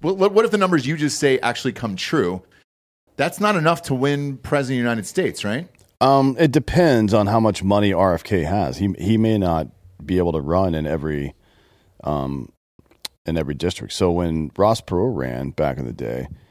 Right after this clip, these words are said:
Speaker 2: <clears throat> in the ninety-two election, he got eighteen point nine percent of the vote.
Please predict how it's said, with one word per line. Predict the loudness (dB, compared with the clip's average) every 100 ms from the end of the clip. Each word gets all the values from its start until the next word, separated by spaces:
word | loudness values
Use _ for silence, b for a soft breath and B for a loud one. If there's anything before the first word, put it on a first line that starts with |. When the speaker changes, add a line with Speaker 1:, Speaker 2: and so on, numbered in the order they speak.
| B
Speaker 2:
<clears throat> | B B B 2
in | 4 4 0 -8 -20 -10 -6
the | -2
ninety-two | -2 -4 -4 -2
election, | -2 -4 -4
he |
got | -2 -2
eighteen | -2 -4 -4 -4 -2
point | -4 -4
nine | -4 -4
percent | -8 -6 -4
of |
the | -4
vote. | -2 -2 -2